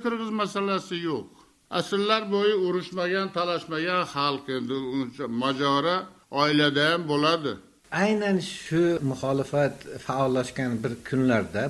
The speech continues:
Speaker 2: bir davrda, mana Qirg'iziston O D K Bni doimiy kengashiga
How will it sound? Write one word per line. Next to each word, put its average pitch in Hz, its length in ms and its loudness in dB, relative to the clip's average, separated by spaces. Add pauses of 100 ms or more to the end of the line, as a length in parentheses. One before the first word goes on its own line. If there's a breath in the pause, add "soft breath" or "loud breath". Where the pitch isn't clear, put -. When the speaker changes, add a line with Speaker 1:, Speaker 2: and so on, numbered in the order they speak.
Speaker 2:
bir 113 100 0 (320)
davrda, 101 480 0 (920 loud breath)
mana 147 180 0 (240)
Qirg'iziston 131 480 -2
O - 80 0
D - 20 2 (100)
K - 20 -8 (140)
Bni 120 240 0 (340)
doimiy 117 420 0 (360)
kengashiga 101 400 -4